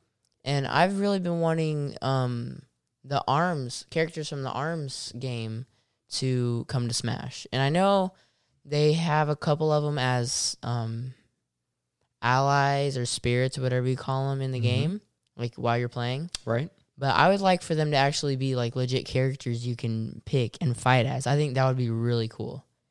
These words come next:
Speaker 1: Um, another one also is the Guardians from Breath of the
Speaker 2: Ooh,
Speaker 1: Wild.
Speaker 2: that's good.
Speaker 1: Um,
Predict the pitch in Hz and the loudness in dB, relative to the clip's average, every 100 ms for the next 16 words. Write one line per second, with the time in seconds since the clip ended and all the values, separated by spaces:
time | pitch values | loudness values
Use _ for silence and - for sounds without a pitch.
0 | _ _ _ _ _ _ _ - 127 127 | _ _ _ _ _ _ _ -4 0 2
1 | 117 113 117 139 180 185 156 139 131 - | 0 -2 2 6 6 6 4 4 2 2
2 | 135 123 120 117 120 117 120 117 117 113 | 2 2 2 2 0 0 -4 -4 -4 0
3 | 113 123 143 156 180 202 - - - _ | 2 4 4 2 0 -2 -4 -4 -8 _
4 | _ _ _ _ 139 131 120 120 117 123 | _ _ _ _ -2 0 2 0 -2 -6
5 | - _ _ _ _ _ 127 131 143 131 | -10 _ _ _ _ _ -6 -2 -2 0
6 | 127 285 302 302 294 277 240 196 - - | 2 6 8 8 8 8 6 2 -2 -8
7 | 220 220 208 185 160 131 101 87 98 _ | 0 2 2 2 0 -2 -6 -10 -18 _
8 | - 139 131 123 120 117 | -2 2 2 2 0 -4